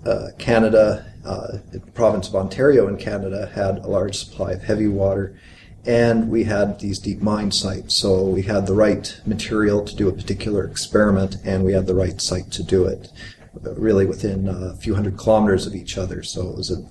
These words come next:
ideal, uh, set of circumstances coming together for that experiment. Why we're at S-, in Sudbury and why we're two kilometers underground is to hide from cosmic rays. So our,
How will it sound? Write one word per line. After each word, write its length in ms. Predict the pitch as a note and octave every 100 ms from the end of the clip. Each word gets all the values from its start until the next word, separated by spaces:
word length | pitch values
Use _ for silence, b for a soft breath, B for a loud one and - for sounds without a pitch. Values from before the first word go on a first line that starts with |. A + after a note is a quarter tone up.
| -
ideal, 540 | G#2+ G2 G2+ F#2+ F#2+ B B B B B -
uh, 280 | G2+ F#2+ F#2+
set 240 | - G2
of 200 | F#2 -
circumstances 760 | - G#2 G2+ F#2+ F#2+ F#2 - -
coming 280 | G#2 F#2+
together 360 | F#2 F#2 F#2 F#2
for 160 | - F#2
that 200 | F#2 F#2
experiment. 600 | - - G2 F#2+ F#2+ - _ -
Why 220 | C3 D3+
we're 200 | C#3+ C3
at 160 | F#2+ -
S-, 340 | - - -
in 160 | C#3+ A2
Sudbury 540 | - C3+ C3+ A#2+ A#2
and 140 | G#2 G#2
why 240 | A2 A2
we're 320 | G#2+ G#2 G2+ -
two 160 | - -
kilometers 560 | - A#2 G#2+ G#2 G2+
underground 640 | A2+ B2 A2+ A2 G2+ F#2+ F#2+
is 400 | G2+ G2+ G2 -
to 140 | -
hide 440 | G#2 - A2 G#2 G2+
from 180 | - F#2+
cosmic 580 | - F#2+ - F#2 -
rays. 340 | F#2+ F#2+ F2+ -
So 360 | - F#2+ F#2+
our, 340 | F#2 F#2+ F#2+